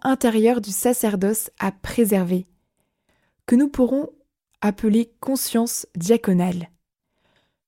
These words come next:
De même que la conscience sous-entend les décisions, de même l'esprit de service sous-tend le fait d'être prêtre. C'est pourquoi, chaque matin, il est bon de prier pour savoir comment servir. «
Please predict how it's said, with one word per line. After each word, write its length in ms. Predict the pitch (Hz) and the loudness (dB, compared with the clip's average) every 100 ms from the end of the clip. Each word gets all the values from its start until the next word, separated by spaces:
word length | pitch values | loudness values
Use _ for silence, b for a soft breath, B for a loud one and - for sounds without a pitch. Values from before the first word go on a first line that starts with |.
| _ _ _ - | _ _ _ -2
De 100 | 214 | 2
même 240 | 247 311 | 4 2
que 100 | 269 | 4
la 140 | 208 196 | 2 2
conscience 640 | 233 226 - 254 - - _ _ - | -2 -4 -2 -4 -6 -14 _ _ -12
sous-entend 540 | - 262 254 220 285 | -4 -2 0 0 2
les 140 | 240 | 2
décisions, 600 | 175 226 - 214 190 190 - _ _ _ _ _ _ - | 2 0 -2 -2 0 0 -2 _ _ _ _ _ _ 0
de 80 | 226 | 4
même 200 | 311 254 | 4 4
l'esprit 460 | 233 - - 269 | 2 0 -4 0
de 100 | 226 | 0
service 600 | 208 208 196 202 - - _ _ _ - | 2 0 0 -2 -6 -12 _ _ _ -12
sous-tend 360 | - 254 285 | -6 -2 0
le 100 | 285 | 2
fait 140 | 208 254 | 2 2
d'être 280 | 202 - 180 | 2 -2 -10
prêtre. 580 | - - 185 - - _ _ _ _ _ _ _ _ _ _ _ _ _ _ _ _ _ _ _ _ _ | -10 -6 -6 -6 -16 _ _ _ _ _ _ _ _ _ _ _ _ _ _ _ _ _ _ _ _ _
C'est 200 | - 247 | -2 -2
pourquoi, 500 | 226 214 - 214 247 _ _ _ | 0 -6 -2 -2 -4 _ _ _
chaque 280 | - - 285 | -6 0 4
matin, 420 | 226 202 214 233 _ _ _ - | 4 4 2 -2 _ _ _ 0
il 120 | 220 | 6
est 60 | 240 | 6
bon 180 | 214 302 | 6 4
de 120 | 254 | 2
prier 420 | - - 226 226 | 0 -2 2 2
pour 180 | 226 220 | 0 -2
savoir 400 | - 214 233 - | 0 0 0 -4
comment 280 | - 247 240 | 0 2 2
servir. « 480 | 233 214 190 185 | 0 -2 -2 -2